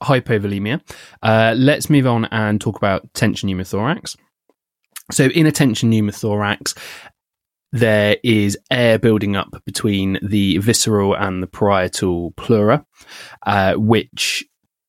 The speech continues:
can, it, it obviously in this context is caused by trauma. That can be penetrating, but obviously they can be caused by other mechanisms as well.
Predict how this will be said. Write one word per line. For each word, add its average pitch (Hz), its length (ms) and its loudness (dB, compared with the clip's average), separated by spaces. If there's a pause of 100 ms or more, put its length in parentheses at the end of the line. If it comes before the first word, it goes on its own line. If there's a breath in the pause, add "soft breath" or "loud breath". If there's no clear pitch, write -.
(120)
can, 117 340 4
it, 113 200 -4
it 123 180 0
obviously 110 340 2
in 110 80 6
this 117 140 4
context 101 500 0
is 98 100 -2
caused 95 260 0
by 90 140 -2
trauma. 117 360 2
That 101 180 0
can 98 140 -2
be 92 440 -2
penetrating, 95 800 2
but 92 80 2
obviously 92 300 0
they 90 100 2
can 92 240 0
be 87 60 -2
caused 85 360 -2
by 87 260 -4
other 85 460 -2
mechanisms 87 600 -2
as 85 140 -4
well. 90 260 -4